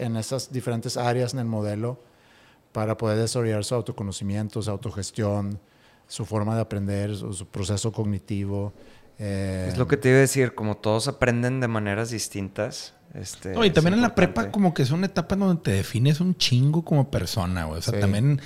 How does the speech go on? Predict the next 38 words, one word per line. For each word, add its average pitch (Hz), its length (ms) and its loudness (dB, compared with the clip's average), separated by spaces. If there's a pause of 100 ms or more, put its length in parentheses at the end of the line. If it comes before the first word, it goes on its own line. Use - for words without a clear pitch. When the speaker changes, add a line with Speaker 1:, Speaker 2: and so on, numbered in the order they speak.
(400)
Speaker 3:
es - 120 -6
una 143 120 6
etapa 147 320 2
en 160 60 2
donde, 151 240 4
güey, 127 200 2
pues 117 220 2
ahí 113 100 6
vas 160 400 4
y 165 80 2
pues 123 240 2
es 113 180 2
un 151 140 8
requisito, 160 680 4
pero 127 340 6 (400)
también 120 280 6
es 147 40 6
donde 170 240 8
brincas 139 420 10
realmente 151 440 6
a - 20 8
escoger 135 460 6
la 156 160 4
carrera, 139 420 8
a 151 40 8
lo 135 140 8
que 135 80 6
te 117 120 4
vas 107 100 4
a 143 60 12
dedicar, 147 480 8
güey. 147 160 8
La 117 140 6
prepa 127 200 6
influye 156 380 8
mucho 156 520 8 (680)
a 131 100 8
entender 135 720 10